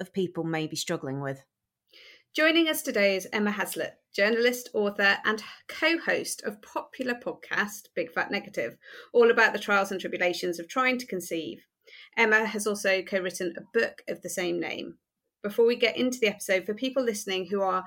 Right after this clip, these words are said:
Speaker 2: in the depths of their fertility journey, we must make clear that although Emma has experienced fertility issues and has gone through I V F, she does have two children and has recently given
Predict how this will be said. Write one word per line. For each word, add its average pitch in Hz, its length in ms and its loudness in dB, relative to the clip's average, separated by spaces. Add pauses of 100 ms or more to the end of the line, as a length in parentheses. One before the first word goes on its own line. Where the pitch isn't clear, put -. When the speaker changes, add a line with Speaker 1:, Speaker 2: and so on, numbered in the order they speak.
(460)
Speaker 2:
in 202 80 0
the 202 100 4
depths 254 480 2
of 208 140 -4
their 165 160 0
fertility - 500 -8
journey, - 580 -6
we 196 160 -2
must 208 380 -4
make 202 260 -4
clear 180 300 -2
that 165 300 -6
although 214 520 2
Emma 196 240 -2
has 220 260 -4
experienced 190 520 -4
fertility 214 460 -4
issues 208 480 0
and 202 220 2
has 202 120 -8
gone 185 160 -4
through 170 240 -2
I 160 120 -4
V 165 140 -6
F, - 220 -6 (240)
she 202 240 -8
does 208 320 0
have 190 200 -8
two 175 180 -8
children 170 460 -6
and 202 180 0
has 190 180 -10
recently 180 380 -8
given 170 260 -6